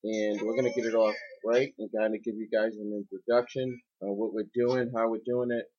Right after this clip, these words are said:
and what future episodes you can expect. First, before I get started, I wanna thank my sponsors, uh, Any Fleece dot com. Go over there, give them a check, and let them know Killers. So we're gonna hop right into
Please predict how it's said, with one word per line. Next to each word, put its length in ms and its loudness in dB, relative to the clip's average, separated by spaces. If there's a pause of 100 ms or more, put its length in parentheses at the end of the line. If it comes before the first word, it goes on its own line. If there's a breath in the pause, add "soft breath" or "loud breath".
and 140 -4
what 160 -2 (180)
future 340 -4
episodes 460 -6
you 60 -14
can 200 -10
expect. 600 -8
First, 240 4
before 240 2
I 40 6
get 120 -4
started, 340 6
I 60 4
wanna 260 0
thank 180 0
my 100 -4
sponsors, 760 0 (140)
uh, 360 -2 (180)
Any 360 0
Fleece 360 -10 (120)
dot 280 4
com. 420 -2 (140)
Go 140 0
over 120 0
there, 160 2
give 220 -4
them 260 0
a 80 -2
check, 400 0
and 260 -6 (160)
let 180 2
them 180 2
know 340 4 (220)
Killers. 340 -4 (140)
So 160 -2
we're 100 2
gonna 160 2
hop 240 2
right 180 2
into 800 -6